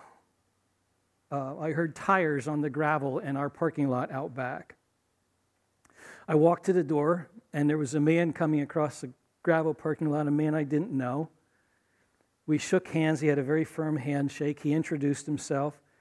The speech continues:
He said, "I hear you're looking for a building. I was in charge of the Red Hill School. Do you want to go look at it?" And because almost every conversation that I'm event-, that I am in as a person eventually gets around to hunting,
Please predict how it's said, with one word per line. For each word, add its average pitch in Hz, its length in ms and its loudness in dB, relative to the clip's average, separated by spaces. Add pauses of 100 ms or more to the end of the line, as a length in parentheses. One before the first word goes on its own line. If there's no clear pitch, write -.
(140)
He 156 80 -4
said, 151 240 2
"I 143 80 0
hear 170 180 0
you're 156 220 2
looking 160 300 0
for 156 160 -2
a 151 40 0
building. 131 580 -2 (2000)
I 151 120 4
was 160 180 2
in 160 120 0
charge 160 400 -2
of 135 180 -4
the 143 100 -2
Red 147 180 0
Hill 147 160 -2
School. 170 640 -4 (220)
Do 156 80 -6
you 151 60 0
want 151 180 0
to 151 40 -2
go 147 380 -2
look 170 220 -2
at 135 160 -6
it?" 139 160 -14 (1900)
And 165 180 2
because 190 480 4
almost 190 400 0
every 175 240 0
conversation 160 880 -2
that 139 100 0
I'm 139 220 2
event-, 147 400 -2
that 147 180 2
I 147 140 0
am 139 200 -4
in 131 400 -4
as 127 200 -6
a 139 60 -8
person 143 360 -6
eventually 127 720 -2
gets 127 260 -6
around 123 380 -6
to 110 80 -10
hunting, 131 640 -2